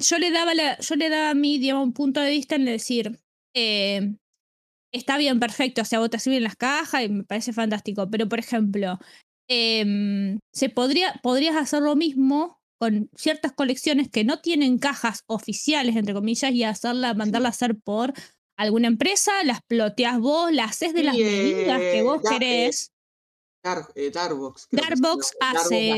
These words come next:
Speaker 2: las
Speaker 1: eso.
Speaker 2: hace, pero ¿cuál es el tema? El coleccionista era el oficial. Al no ser oficial es como que no te llama. Tal vez yo creo que en parte es eso. Por eso muchos no
Speaker 1: Sí.
Speaker 2: compran lo, lo, eh, las, las,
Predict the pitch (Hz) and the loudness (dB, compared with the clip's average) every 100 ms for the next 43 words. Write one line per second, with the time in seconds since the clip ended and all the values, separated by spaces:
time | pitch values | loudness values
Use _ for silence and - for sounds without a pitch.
0 | 220 277 330 202 226 _ _ _ 165 165 | 0 0 0 -2 -4 _ _ _ -2 -2
1 | 175 196 202 202 165 147 147 131 113 _ | -2 0 0 -2 -6 -6 -6 -8 -10 _
2 | 143 139 143 143 - 156 226 220 185 135 | -8 -6 -6 -6 -8 -6 -4 -6 -6 -6
3 | - _ _ _ _ - 147 139 117 117 | -8 _ _ _ _ -10 -6 -6 -8 -14
4 | - 113 113 _ _ _ _ 123 131 151 | -12 -14 -14 _ _ _ _ -14 -8 -8
5 | 151 139 135 - 117 - 143 147 139 139 | -6 -6 -6 -8 -16 -10 -6 -4 -4 -8
6 | _ 127 127 117 120 123 120 120 - 151 | _ -12 -12 -12 -12 -14 -14 -12 -8 -6
7 | 107 110 _ _ _ _ _ 123 127 139 | -8 -14 _ _ _ _ _ -8 -4 -4
8 | 139 - 147 160 151 156 139 - 131 127 | -4 -6 -6 -2 -4 -4 -6 -6 -8 -6
9 | 156 165 151 165 190 - 117 - _ _ | -6 -4 -4 -6 -6 -8 -12 -14 _ _
10 | _ - 123 131 - 131 135 139 233 190 | _ -10 -6 -6 -8 -12 -8 -8 -8 -10
11 | 127 135 427 302 127 123 104 123 120 113 | -8 -4 -2 -2 -4 -8 -10 -10 -10 -10
12 | 113 - 117 110 107 120 - 123 120 | -12 -14 -14 -12 -12 -14 -14 -12 -12